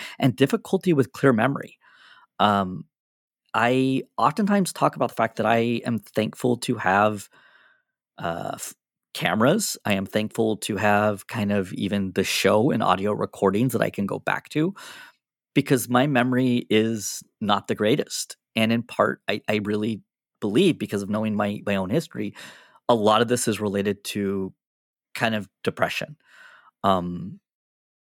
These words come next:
memory becomes less clear.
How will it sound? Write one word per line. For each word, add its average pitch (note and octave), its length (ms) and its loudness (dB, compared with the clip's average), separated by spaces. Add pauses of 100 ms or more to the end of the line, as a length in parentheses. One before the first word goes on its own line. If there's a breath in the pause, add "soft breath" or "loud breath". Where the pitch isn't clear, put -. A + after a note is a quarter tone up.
(920)
memory A#2+ 400 2
becomes A2 340 -2
less G2+ 200 0
clear. A#2 540 2